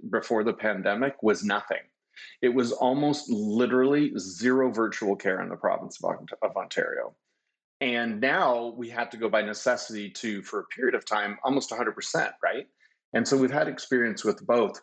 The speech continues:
but there's just so many examples, both of what government can do when it wants to move quickly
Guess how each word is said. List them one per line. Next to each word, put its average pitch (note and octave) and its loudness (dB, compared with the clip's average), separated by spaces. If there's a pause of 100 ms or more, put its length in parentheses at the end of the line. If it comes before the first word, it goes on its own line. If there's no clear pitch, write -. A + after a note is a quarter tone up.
(120)
but A#2+ 0 (160)
there's C#3 2
just - 0
so F3 2
many D3+ 4
examples, G#2 0
both C3+ 2
of G2 2
what A#2 0 (220)
government G#2+ -2
can G2+ -6
do F#2+ 2
when F#2+ 4
it F#2+ -2
wants G2+ 0
to F#2 -8
move F2+ -6
quickly F#2 -2